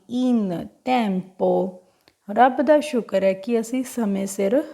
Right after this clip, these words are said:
ਉੱਥੇ ਪਹੁੰਚ ਗਏ। Meno male, ਸ਼ੁਕਰ ਹੈ ਜਾਂ ਚੰਗਾ ਹੋਇਆ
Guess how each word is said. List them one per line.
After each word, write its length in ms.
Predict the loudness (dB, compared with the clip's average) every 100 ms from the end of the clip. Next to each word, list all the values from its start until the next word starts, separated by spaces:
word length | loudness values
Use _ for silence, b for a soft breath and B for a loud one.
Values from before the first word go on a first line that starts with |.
| -10
ਉੱਥੇ 360 | -8 -6 0 0
ਪਹੁੰਚ 360 | 2 2 2
ਗਏ। 320 | 0 -2 -4 -10 _ _ _ _ _ _ -8
Meno 180 | -4 -2
male, 440 | 0 0 2 2 0
ਸ਼ੁਕਰ 360 | -2 0 2
ਹੈ 80 | 2
ਜਾਂ 140 | 2
ਚੰਗਾ 360 | 0 0 2 2
ਹੋਇਆ 240 | 2 0